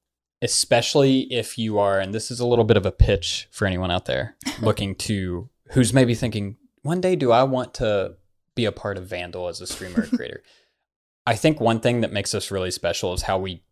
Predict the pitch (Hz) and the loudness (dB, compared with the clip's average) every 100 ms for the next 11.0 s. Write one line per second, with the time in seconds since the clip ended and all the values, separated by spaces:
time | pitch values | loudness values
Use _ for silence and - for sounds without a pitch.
0 | - 117 98 90 98 - 98 - 98 90 | -14 -6 -6 -6 -10 -4 -4 -2 -6 -8
1 | 90 - 92 92 95 87 90 87 - 95 | -8 -6 -6 -6 -8 -6 -6 -6 -6 -6
2 | - 113 - 101 98 104 90 90 - 95 | -4 -6 -4 -4 -4 -4 -6 -8 -12 -12
3 | - 85 85 - - - _ _ _ - | -8 -6 -8 -14 -20 -20 _ _ _ -2
4 | 98 - - 98 85 - 107 - 98 92 | -2 -2 -4 -2 -2 -6 -8 -4 -4 -4
5 | 92 98 87 87 95 - - 87 90 - | -8 -4 -4 -4 -8 -10 -8 -8 -8 -8
6 | - 50 50 - 120 131 127 131 110 98 | -10 -10 -10 -4 0 0 2 2 2 -2
7 | - - 113 92 - - 98 90 - - | -6 0 2 2 -2 -4 -4 -4 -8 -8
8 | 101 107 - 101 95 104 95 87 85 - | -8 -8 -6 -6 -4 -8 -6 -6 -6 -10
9 | - _ - - 92 92 104 95 90 85 | -20 _ -6 -4 -4 -4 -8 -6 -6 -8
10 | - 107 101 95 92 90 95 90 - | -4 -4 -4 -6 -10 -10 -6 -6 -8